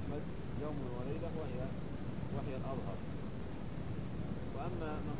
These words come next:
قال إن أقله يوم وليلة قالوا لأن العادة جرت بهذا، ولا يمكن أن يكون هناك حيض أقل من يوم، أقل من يوم وليلة. ودليلهم في هذا إيش؟ دليلهم في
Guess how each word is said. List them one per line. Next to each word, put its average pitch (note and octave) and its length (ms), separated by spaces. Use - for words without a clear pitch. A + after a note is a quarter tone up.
قال D#3+ 160
إن - 320
أقله C#3+ 320
يوم D3 180
وليلة D3+ 280
قالوا D#3 200
لأن - 180
العادة D3 340
جرت D3+ 220
بهذا، - 400
ولا D#3 240
يمكن - 280
أن - 140
يكون - 260
هناك C#3+ 220
حيض D#3+ 220
أقل D3+ 200
من - 140
يوم، - 140
أقل - 220
من - 120
يوم - 100
وليلة. - 300
ودليلهم D#3 480
في C3 60
هذا C3+ 200
إيش؟ C#3+ 140
دليلهم D3 360
في - 60